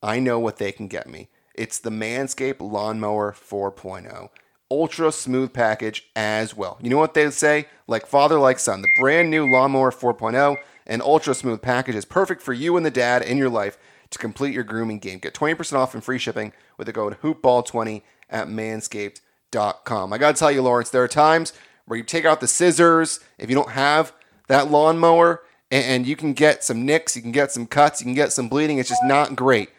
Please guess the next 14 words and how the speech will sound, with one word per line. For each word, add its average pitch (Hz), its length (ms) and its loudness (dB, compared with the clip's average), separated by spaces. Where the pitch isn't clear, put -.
But 117 460 4
if 117 180 -12
you 117 100 -10
get 160 260 2
that 147 240 4
lawnmower, 131 580 0
man, 101 380 -8
it, 117 180 -6
it - 340 -8
just 139 260 0
has 143 440 4
that 123 320 4
skin-safe 160 640 2
technology 135 920 2